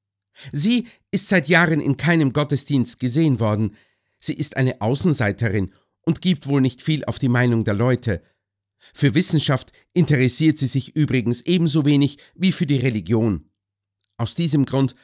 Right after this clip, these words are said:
halte ich es übrigens auch für unwahrscheinlich, dass sie unsere Täterin ist.“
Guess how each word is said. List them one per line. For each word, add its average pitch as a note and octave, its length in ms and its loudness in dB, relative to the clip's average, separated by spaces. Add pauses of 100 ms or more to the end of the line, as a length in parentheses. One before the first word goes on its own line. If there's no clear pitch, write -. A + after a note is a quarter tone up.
(300)
halte D3 320 -2
ich - 160 -6
es - 160 -4
übrigens D3 520 -2
auch B2+ 140 -2
für - 220 -8
unwahrscheinlich, B2+ 720 0 (320)
dass C3 200 -2
sie G#3+ 220 2
unsere G#2+ 380 -2
Täterin G#2 480 -2
ist.“ - 400 -8